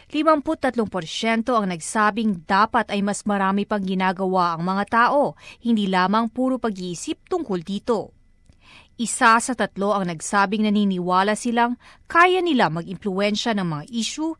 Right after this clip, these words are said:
sa lokal na komunidad, habang limampung porsyento ang hindi sigurado. Isa sa tatlong sumagot naman ang nagsabing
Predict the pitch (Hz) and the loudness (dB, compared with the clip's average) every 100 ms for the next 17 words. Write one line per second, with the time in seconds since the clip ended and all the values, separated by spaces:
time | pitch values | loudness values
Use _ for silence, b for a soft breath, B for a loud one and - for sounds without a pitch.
0 | b b - 320 320 - 214 214 - 254 | b b -2 0 0 0 0 0 -2 -2
1 | 269 247 277 233 147 B B _ 208 226 | 0 0 0 0 -2 B B _ 0 2
2 | 240 233 214 185 170 160 160 - 226 233 | 2 2 2 0 -2 -8 -10 -6 -2 -2
3 | 240 285 277 311 311 277 185 - 214 190 | 0 -2 0 0 2 0 -2 -6 -8 -2
4 | 220 226 220 247 - _ _ _ _ _ | 2 2 2 -2 -4 _ _ _ _ _
5 | _ b b b b 247 - 269 262 277 | _ b b b b -4 2 4 4 2
6 | 262 233 226 220 220 202 175 175 175 180 | -4 -2 -2 0 0 0 -2 -4 0 2
7 | 196 196 180 160 - 214 208 247 247 | 0 -2 -4 -6 -2 0 0 -2 -2